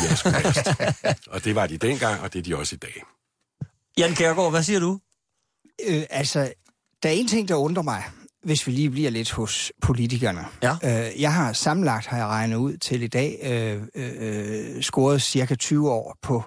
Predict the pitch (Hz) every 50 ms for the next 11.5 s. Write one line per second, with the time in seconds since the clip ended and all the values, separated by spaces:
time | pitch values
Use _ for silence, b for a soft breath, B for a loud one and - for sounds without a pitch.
0 | - _ - - 87 85 - - - - - 147 160 151 - - - - 127 117
1 | 113 113 - _ _ - - 131 - - 139 143 143 123 127 135 139 - 127 123
2 | - 127 135 147 - - 175 139 120 - - - - - 107 98 - B B B
3 | B B B - 160 160 - - 156 - 131 131 127 123 120 117 - - B B
4 | B B B B B B - 139 123 117 110 113 - 127 123 123 123 123 123 127
5 | 143 135 110 110 113 - - - - 117 117 113 113 123 131 127 113 127 117 107
6 | 101 - - - 117 120 117 - 127 120 123 113 110 104 - - - - - 117
7 | 120 143 165 170 - - - _ _ _ _ B B B B B B B B -
8 | - 135 131 131 131 131 135 127 131 127 143 147 170 170 165 160 139 131 123 120
9 | 123 135 139 131 127 127 170 233 220 180 147 135 131 131 120 - 120 120 120 92
10 | 92 135 135 - - 175 165 165 160 156 143 135 131 - - 135 127 127 123 -
11 | - - - - - 139 143 131 123